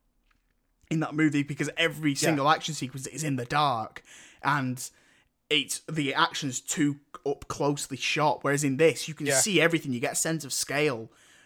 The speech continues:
Speaker 1: with how big these two are. And the action scenes, two of the main ones, are in the middle of the day.
Speaker 2: Yeah.
Speaker 1: Like, that's great.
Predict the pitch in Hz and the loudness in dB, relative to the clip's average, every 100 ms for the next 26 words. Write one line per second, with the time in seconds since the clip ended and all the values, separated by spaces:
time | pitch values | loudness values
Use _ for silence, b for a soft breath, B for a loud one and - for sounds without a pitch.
0 | b 143 117 139 156 143 147 143 143 139 | b -2 0 2 4 4 0 0 -2 -4
1 | - 135 127 139 120 104 b b b b | -6 -2 2 2 2 -4 b b b b
2 | 143 135 131 - _ _ - 151 156 170 | 0 2 -2 -6 _ _ -4 2 4 4
3 | 170 147 151 131 - _ - - 208 202 | 0 0 0 -2 -6 _ -8 2 6 6
4 | 170 156 160 175 135 113 131 - b b | 6 4 4 4 0 -4 -8 -8 b b
5 | b 151 175 196 214 202 196 160 147 151 | b 0 0 0 -2 -2 -4 -4 -2 -2
6 | 202 - _ _ _ _ _ _ _ _ | -4 -8 _ _ _ _ _ _ _ _
7 | - 147 160 - _ _ _ _ _ _ | -2 0 0 -4 _ _ _ _ _ _
8 | _ - 175 175 185 - - 143 208 233 | _ 0 0 2 0 -2 -4 2 2 2
9 | - | -2